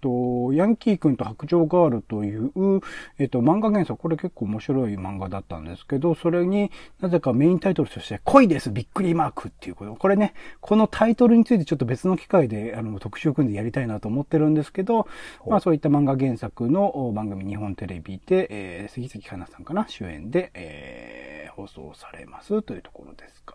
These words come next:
Speaker 1: ね。はい。そんな感じで、まあ、秋ドラマも始まってるんで、ポンさん、一応、録画はもうできるんだよね。
Speaker 2: 録画できるけど、もうやだよ、もう本当に。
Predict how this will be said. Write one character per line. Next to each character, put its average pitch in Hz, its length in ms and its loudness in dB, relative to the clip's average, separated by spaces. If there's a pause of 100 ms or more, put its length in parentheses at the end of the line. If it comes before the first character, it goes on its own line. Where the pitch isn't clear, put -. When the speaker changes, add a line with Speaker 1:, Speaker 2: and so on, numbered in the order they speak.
Speaker 1:
ね。 156 460 0 (1200)
は 262 140 4
い。 - 80 -8 (880)
そ 175 80 -4
ん 170 40 2
な 170 140 0
感 151 240 4
じ 139 120 2
で、 143 140 2
ま 143 140 4
あ、 107 140 -2
秋 143 200 -2
ド 160 120 6
ラ 156 80 6
マ 127 80 2
も 107 120 0
始 131 160 0
ま 156 120 6
っ 151 40 0
て 160 140 -2
る 143 100 2
ん 110 140 0
で、 98 120 -8
ポ 302 200 4
ン 311 40 8
さ 311 100 2
ん、 302 60 0
一 185 140 2
応、 285 160 8 (100)
録 214 240 8
画 311 120 12
は 302 100 12
も 302 120 10
う 185 40 8
で 170 80 8
き 220 80 6
る 175 100 6
ん 123 40 4
だ 85 100 -4
よ 69 80 -14
ね。 120 200 -8 (360)
Speaker 2:
録 101 320 -10
画 101 120 -2
で 98 140 -8
き 110 120 -6
る 98 80 -6
け 95 80 -10
ど、 92 80 -8
も 92 100 -10
う 92 60 -8
や 117 160 -6
だ 143 180 0
よ、 113 160 -2
も 101 220 -6
う - 20 -12
本 95 300 -12
当 95 140 -10
に。 95 180 -10